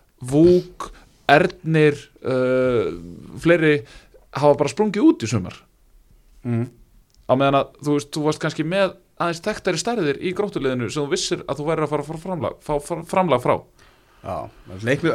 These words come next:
Speaker 2: búið enginn að vera Leiknislið með þessu jöfn frammistaða hjá svona eiginlega flestum
Speaker 1: Já.
Speaker 2: leikmönnum, sko.
Speaker 1: Mhm.
Speaker 2: Það er eiginlega búið að vera
Speaker 1: Ég
Speaker 2: þannig.
Speaker 1: er hrifinn af þessu Leiknisliði, sko.
Speaker 2: Og staðan er þá þannig, já, bæði þessi lið sem eru að berjast um að fylgja Fjölnu upp eru, eru stór skemmtileg, sko.
Speaker 1: Já,
Speaker 2: Gró-,
Speaker 1: algjörlega, og ég
Speaker 2: gró-
Speaker 1: hef bæði mikið skilið.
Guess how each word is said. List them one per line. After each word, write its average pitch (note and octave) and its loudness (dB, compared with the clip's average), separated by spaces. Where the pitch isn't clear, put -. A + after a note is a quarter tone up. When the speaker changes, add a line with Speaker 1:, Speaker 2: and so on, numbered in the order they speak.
Speaker 2:
búið C3+ 4
enginn E3 0
að D3 -2
vera C#3+ 2
Leiknislið D#3 0
með C3 0
þessu B2+ -6
jöfn - 0
frammistaða D3 2
hjá B2+ 2
svona A#2+ -2
eiginlega A#2 2
flestum B2 -2
Speaker 1:
Já. B2 4
Speaker 2:
leikmönnum, A2 0
sko. - -20
Speaker 1:
Mhm. C3+ -4
Speaker 2:
Það - -6
er A2 0
eiginlega A2+ 0
búið A#2 2
að A#2 2
vera A2+ 0
Speaker 1:
Ég A2 0
Speaker 2:
þannig. A#2 4
Speaker 1:
er C3 4
hrifinn E3+ 4
af E3+ 4
þessu E3 0
Leiknisliði, F3+ -4
sko. - -14
Speaker 2:
Og - -8
staðan D3+ 0
er D3+ -2
þá D3 -2
þannig, A#2+ -2
já, E2+ -4
bæði G2+ -4
þessi G#2 -6
lið A2 0
sem A2+ -2
eru A2 0
að G#2+ -4
berjast B2 0
um B2+ -2
að A#2+ -2
fylgja B2 -4
Fjölnu C#3+ 2
upp C#3 0
eru, C3+ 2
eru B2+ -8
stór D3+ 8
skemmtileg, D3+ -2
sko. D2 -10
Speaker 1:
Já, A2+ 2
Speaker 2:
Gró-, A#2 4
Speaker 1:
algjörlega, B2 2
og E3 4
ég B2+ 4
Speaker 2:
gró- A2+ 4
Speaker 1:
hef - -4
bæði A2+ 0
mikið A2+ -6
skilið. C#3+ -10